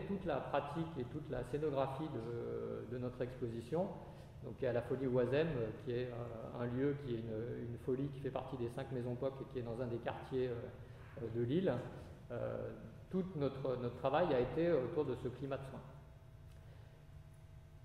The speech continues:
Qu'est-ce qu'on y retrouve ? La première chose, c'est que cette notion de soin, de prendre soin et de design, elle vient pas du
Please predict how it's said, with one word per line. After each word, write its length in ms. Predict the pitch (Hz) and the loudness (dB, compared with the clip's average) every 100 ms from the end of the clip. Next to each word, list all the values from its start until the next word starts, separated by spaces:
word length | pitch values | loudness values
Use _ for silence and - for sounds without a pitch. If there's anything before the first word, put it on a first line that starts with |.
| - | 4
Qu'est-ce 240 | 185 185 | 6 6
qu'on 180 | 185 170 | 4 6
y 80 | 160 | 8
retrouve ? 400 | 139 135 135 117 - - - | 8 6 2 -2 -4 -8 2
La 100 | 139 | 4
première 380 | 139 185 180 151 - | 6 6 6 4 4
chose, 360 | 175 220 151 117 135 - - | 4 6 2 0 -4 -10 -2
c'est 100 | - | 2
que 400 | 131 139 160 185 202 - - - | 4 6 8 8 4 -2 -8 -2
cette 220 | 143 120 | -2 2
notion 560 | 156 151 - 180 180 165 | 2 2 2 2 4 2
de 140 | 127 123 | 2 2
soin, 500 | - 160 170 180 175 - - - - - - | 0 2 4 4 0 -4 -8 -12 -14 -8 -4
de 40 | |
prendre 460 | 120 - 165 147 151 151 | -4 0 4 6 6 4
soin 320 | 147 151 151 - | 0 0 -2 -2
et 60 | 123 | -2
de 140 | 120 | 0
design, 420 | 117 123 139 185 180 117 - - - - - - - | -2 2 4 4 2 -2 -6 -12 -14 -14 -14 -14 -2
elle 180 | 127 120 | 0 2
vient 200 | 143 147 | 2 4
pas 160 | 196 | 6
du 100 | 160 | 4